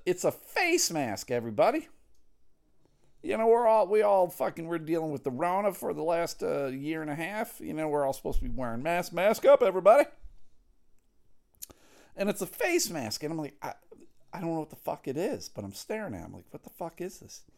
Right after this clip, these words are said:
And it's a smile. It's somebody's smile. I'm like, "What the fuck is this?" And then it dawns on me,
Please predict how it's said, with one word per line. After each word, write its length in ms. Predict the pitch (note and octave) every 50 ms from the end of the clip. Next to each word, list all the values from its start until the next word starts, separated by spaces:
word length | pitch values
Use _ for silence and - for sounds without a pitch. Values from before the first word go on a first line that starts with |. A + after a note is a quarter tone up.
| _ _ - _ _ _ _ _ _ _ _ _ _ _ _ - - - -
And 160 | E3+ F3 E3+ E3+
it's 140 | D#3+ - -
a 60 | A#2+
smile. 800 | - - - - F#3+ G3+ A3 A#3+ B3 A#3+ G3+ C#3+ G2 F2+ F#2
It's 140 | E2+ - -
somebody's 560 | - - F#3+ G3 G3+ G3+ G3+ G3 G3+ C4 -
smile. 640 | - - - D#3 C#3 B2+ A2+ G#2+ F#2+ F2+ E2+ - - _ _ _ _ - - _ _ _ _ _ _ - - - _ - - - - _ - - -
I'm 80 | B2+ B2
like, 160 | B2 C#3 -
"What 100 | A#3 -
the 60 | -
fuck 380 | - - - - - - - -
is 160 | D#3 - -
this?" 480 | - B3+ C4 A#3+ A3 - - - - - _ _ _ _ _ _ _ _ _ _ _ _ _ _ _ _ _ _ _ _ - -
And 160 | E3+ F#3+ G3
then 120 | G3+ G3+
it 140 | F#3+ D#3+ C3+
dawns 440 | A3 A3 B3 C4 C#4+ C#4+ C4 C#4+ A3+
on 240 | C4 D3+ C#3 - A#2
me, 240 | A2+ A2 B2 -